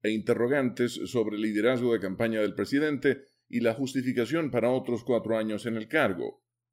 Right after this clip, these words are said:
La baja participación ha agudizado el enfoque en la visita de Trump a Arizona, que tiene doble característica, como disputado estado electoral este dos mil veinte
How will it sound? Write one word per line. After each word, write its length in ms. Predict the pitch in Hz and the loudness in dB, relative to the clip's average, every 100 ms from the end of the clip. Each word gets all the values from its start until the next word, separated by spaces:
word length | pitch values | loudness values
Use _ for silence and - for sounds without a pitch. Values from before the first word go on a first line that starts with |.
| _ - | _ -8
La 140 | 104 | -2
baja 320 | 117 117 113 | 0 0 0
participación 840 | 107 98 95 90 95 127 147 147 - _ _ _ | -2 -4 -8 -6 -4 -2 -4 -4 -10 _ _ _
ha 160 | 120 117 | 0 0
agudizado 600 | 110 104 98 135 117 113 | 0 -4 -2 0 2 2
el 80 | 101 | 0
enfoque 640 | 95 123 110 120 120 104 | 0 -2 0 0 -2 -2
en 80 | 104 | -2
la 60 | |
visita 400 | 98 95 117 101 | -2 -2 -4 -2
de 80 | 98 | -2
Trump 320 | - 117 107 | -2 -4 -2
a 80 | 98 | 0
Arizona, 540 | 90 87 147 123 135 - _ _ _ - | -2 -2 -2 0 -2 -8 _ _ _ -10
que 100 | 107 | -4
tiene 260 | 135 127 | 0 0
doble 360 | 107 127 120 110 | 0 0 0 0
característica, 760 | 110 101 - 113 95 131 - - _ _ _ _ _ | 0 0 -2 -2 -2 -8 -8 -10 _ _ _ _ _
como 200 | - 107 | -4 -2
disputado 540 | 117 101 107 139 151 151 | -2 -4 -6 0 2 4
estado 300 | 135 131 127 | 4 4 4
electoral 580 | 110 - 110 120 117 - | 2 2 2 4 0 0
este 260 | 113 - | -2 2
dos 200 | 110 92 | 2 2
mil 140 | 95 95 | -2 0
veinte 500 | 151 107 92 - | 0 0 -2 -6